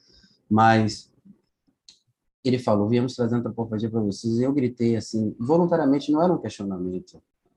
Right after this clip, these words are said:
é, nenhuma coisa assim, mas era, "A antropofagia nasceu aqui", tá ligado? A piração do show. E ele ouviu, pá, e olhou, pá, e ficou pela onda. Um amigo meu, irmão, que canta e tal, aqui, John Peter, um salve, que ele vai escutar esse podcast, com certeza.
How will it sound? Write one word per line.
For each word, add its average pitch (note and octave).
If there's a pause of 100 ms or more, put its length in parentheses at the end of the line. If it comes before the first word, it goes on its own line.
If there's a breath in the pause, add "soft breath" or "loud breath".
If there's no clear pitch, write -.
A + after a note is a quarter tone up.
(280)
é, F#2
nenhuma G2+
coisa F#2
assim, F#2
mas G2+
era, A#2+ (360 loud breath)
"A C4+
antropofagia C#4
nasceu C#4
aqui", B3
tá D#3+
ligado? D#3
A D#3
piração C3+
do A2+
show. G2 (460)
E D3+
ele F#3
ouviu, D#3+
pá, -
e C#3
olhou, D#3
pá, G#3
e G#3
ficou -
pela C3+
onda. G2 (580 loud breath)
Um D#3+
amigo C#3+
meu, B2+
irmão, A2
que G2+
canta G#2+
e F#2
tal, G2+
aqui, G2
John G#2
Peter, G#2+
um F#2+
salve, G2
que G2
ele F#2
vai F#2
escutar -
esse -
podcast, E2+
com E2
certeza. F2